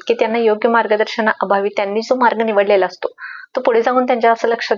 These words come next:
येतं की हा मार्ग माझ्यासाठी योग्य नव्हता आणि मी हा मार्ग निवडून चुकीचा निर्णय घेतलेला आहे.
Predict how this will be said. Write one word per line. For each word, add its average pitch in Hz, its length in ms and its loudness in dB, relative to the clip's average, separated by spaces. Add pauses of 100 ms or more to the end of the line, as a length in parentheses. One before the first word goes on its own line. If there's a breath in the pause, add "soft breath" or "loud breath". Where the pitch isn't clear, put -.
येतं 190 200 2
की 185 180 -2
हा 220 140 0
मार्ग 240 280 -2
माझ्यासाठी 240 540 -2
योग्य 220 280 2
नव्हता 214 320 -4 (420 loud breath)
आणि 208 200 -6
मी 240 260 0
हा 226 200 0
मार्ग 226 280 2
निवडून 226 320 -2
चुकीचा 226 360 -4
निर्णय 185 320 0
घेतलेला 175 360 -2
आहे. 151 140 -6